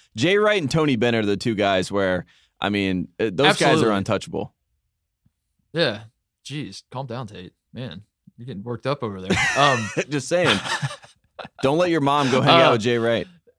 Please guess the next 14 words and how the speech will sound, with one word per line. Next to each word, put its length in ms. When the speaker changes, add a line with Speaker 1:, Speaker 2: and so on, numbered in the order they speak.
Speaker 2:
You're, 280
you're 200
absolutely 360
right, 180
by 120
the 80
way, 160
that, 220
that 180
T 160
C 160
U, 260
we, 180
I, 160